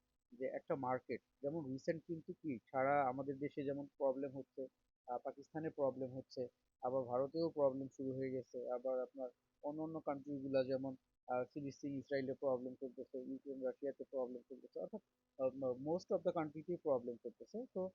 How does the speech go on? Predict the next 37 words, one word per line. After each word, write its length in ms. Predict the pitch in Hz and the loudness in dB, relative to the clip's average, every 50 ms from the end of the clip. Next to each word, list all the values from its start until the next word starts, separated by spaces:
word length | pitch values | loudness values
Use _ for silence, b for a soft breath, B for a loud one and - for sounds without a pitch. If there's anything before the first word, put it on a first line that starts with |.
| _ _ _ _ _ _ - | _ _ _ _ _ _ -6
যেটা 220 | 135 143 139 165 165 | -6 -4 -2 0 -2
হলো 140 | 170 180 196 | -2 -2 -2
কারেন্সির 600 | - - 151 147 156 160 165 - - 202 202 - | 2 4 4 4 4 2 0 -4 -4 -2 -2 0
আপ 240 | - - 143 139 - - | 2 2 2 2 4 6
ডাউন 180 | 165 170 185 190 - - | 6 6 6 4 -4 -8
খুব 120 | 190 151 | -8 -4
বেশি 260 | - 139 127 - 135 127 | -4 -4 -4 -4 -4 -6
হচ্ছে 280 | 117 - - - 110 - _ _ - - | -6 -6 -10 -18 -18 -18 _ _ -12 -8
এবং 180 | 139 147 151 | -8 -6 -6
দুই 160 | 135 135 147 | -4 -4 -4
নম্বর 260 | 156 156 160 165 185 185 | -2 -2 -2 -2 -2 -2
হচ্ছে, 320 | 170 180 175 - - 202 | -2 -4 -8 -8 -8 -8
আহ, 880 | 196 _ _ _ _ _ _ _ _ - 131 131 131 127 127 127 127 123 | -8 _ _ _ _ _ _ _ _ -2 2 4 4 4 4 4 2 2
যে 320 | 123 127 135 135 135 135 131 135 131 123 123 127 131 | 0 0 -2 0 0 0 0 0 -2 -2 -2 -2 0
রিজার্ভ 400 | 151 165 151 165 180 180 190 185 - _ - | 0 2 4 6 6 6 6 4 0 _ -4
কমে 180 | 165 143 135 127 | -4 0 0 2
যাচ্ছে। 320 | 120 110 - - - 101 - _ _ _ _ _ _ _ - | 2 0 -2 -4 -18 -20 -20 _ _ _ _ _ _ _ -8
তো 80 | 175 | -8
সেক্ষেত্রে 480 | 160 - 202 - - 208 - - 202 202 | -6 -4 -6 -6 -6 -8 -6 -4 -6 -4
কিন্তু 240 | 175 185 180 180 208 | -4 -6 -6 -4 -4
বিভিন্ন 300 | 143 139 139 143 151 160 | -2 -2 -2 -2 -2 0
ধরনের 280 | 151 160 160 160 160 | 2 2 2 2 0
প্রবলেম 380 | 156 147 139 131 127 135 147 139 | 0 2 2 4 4 2 -2 -2
হচ্ছে। 220 | 135 - - 196 | -4 -6 -4 2
যাই 180 | 160 147 143 156 | 4 6 6 6
হোক, 160 | 170 190 175 | 4 2 0
আমরা 200 | 165 139 143 147 | 2 2 4 4
ওইদিকে 340 | 143 135 135 135 147 - 160 | 4 2 2 0 0 -2 0
না 160 | 131 120 117 | 0 0 -2
যাই, 140 | 107 127 147 | -2 -2 -2
ওইদিকে 320 | 156 135 123 131 127 143 | -2 -2 -2 -2 2 4
আলোচনা 320 | 143 135 131 - 139 139 143 | 4 4 2 -2 -6 -8 -8
করতে 260 | 135 143 _ - 143 | -8 -8 _ -6 -4
গেলে 160 | 131 143 160 | 0 0 0
অনেক 300 | 151 123 127 135 147 143 _ - | 0 0 0 -4 -4 -6 _ -4
টাইম 200 | 131 127 127 127 | -4 -4 -2 0
যাবে 280 | 123 123 120 131 196 | 0 0 0 0 -4